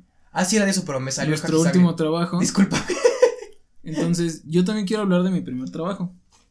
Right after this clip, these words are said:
Speaker 2: Mi primer trabajo fue como ayudante general. Dijera un amigo, el que generalmente ayuda.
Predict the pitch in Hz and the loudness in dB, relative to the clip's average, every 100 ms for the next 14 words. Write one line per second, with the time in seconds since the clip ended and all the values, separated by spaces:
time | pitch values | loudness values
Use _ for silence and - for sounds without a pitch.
0 | _ _ _ _ _ 175 160 170 180 214 | _ _ _ _ _ -6 0 4 4 4
1 | 247 247 202 202 175 175 170 170 180 - | 0 -2 -2 -2 -2 -4 -2 -2 -2 -2
2 | - 151 139 147 175 175 190 185 233 - | -6 -6 -6 -6 -2 2 2 2 -4 -8
3 | _ - _ _ _ _ _ _ _ - | _ -20 _ _ _ _ _ _ _ -8
4 | 170 175 165 170 180 196 185 202 - 147 | -4 0 0 2 4 4 2 -2 -4 -10
5 | - - 135 139 151 156 160 170 180 180 | -10 -8 -8 -6 -6 -6 -6 -6 -4 -4
6 | 170 | -6